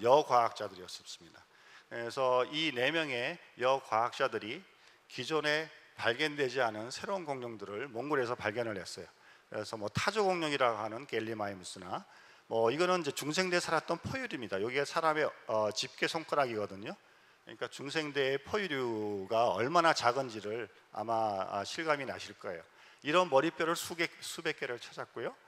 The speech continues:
어, 그다음에 가장 잘 알려진 그런 화석이 파이팅 다이노소라고 해서, 어, 그 벨로시랩터하고 프로토세라톱스가 싸우다가 그대로,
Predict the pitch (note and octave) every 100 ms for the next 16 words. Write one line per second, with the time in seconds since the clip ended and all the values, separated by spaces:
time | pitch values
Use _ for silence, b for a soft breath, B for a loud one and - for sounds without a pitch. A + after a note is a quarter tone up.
0 | B B B A2+ A2+ A#2 B2+ C3+ C3 -
1 | B2 E3+ D#3+ C#3 D3 D3 C#3 C3 C3 B2
2 | A#2+ B2 - - C3+ A2 B2+ - E3 -
3 | D3+ C3 A2+ A2+ G#2 - G2 F#2+ F#2+ F#2+
4 | - D3 E3+ B B B B B G2+ F#2+
5 | F#2+ F#2+ F#2 F2+ F#2 F2+ G#2 A#2+ C3+ C#3+
6 | B2 - A#2 G#2 - C#3+ - B2+ B2 -
7 | - - G2 F#2+ G#2 G3 F#3 D3+ G#2+ F#2+
8 | G#2 - A#2+ E3+ D3+